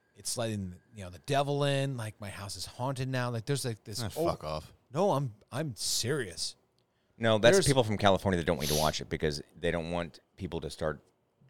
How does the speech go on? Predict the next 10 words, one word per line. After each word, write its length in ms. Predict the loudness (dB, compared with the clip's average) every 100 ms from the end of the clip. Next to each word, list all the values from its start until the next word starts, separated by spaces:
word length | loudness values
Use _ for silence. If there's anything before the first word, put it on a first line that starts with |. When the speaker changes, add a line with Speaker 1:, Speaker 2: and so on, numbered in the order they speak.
| _ _ _ _ _ _ _ _ -20 _ _ _
Speaker 3:
thinking 280 | -4 -4 -6
that 120 | -8 -6
eating 360 | -4 -2 -4 -10 _ _ _ _ _ _ _ -20 -20 -20
Speaker 1:
Flesh 100 | -4
Speaker 3:
homosexuals 480 | 0 4 4 4 0
Speaker 1:
is 60 | -2
Speaker 3:
is 60 |
bad. 340 | -2 -2 -2 -10 _ _ -8
Speaker 1:
Okay. 240 | -8 -8 _ _
Speaker 2:
No, 320 | 4 6 6